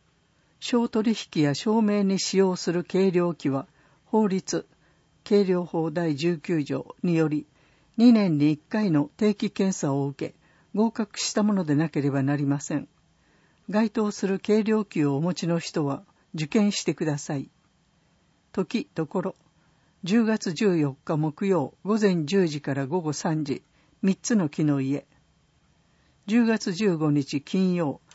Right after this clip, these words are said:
午前十時から午後三時、三好市民センター。持ってくるもの、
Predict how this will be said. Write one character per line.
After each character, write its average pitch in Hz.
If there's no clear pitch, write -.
午 226
前 175
十 190
時 160
か 143
ら 135
午 202
後 165
三 160
時、 131
三 185
好 226
市 196
民 185
セ 160
ン 156
タ -
ー。 131
持 196
っ -
て 226
く 226
る 151
も 131
の、 135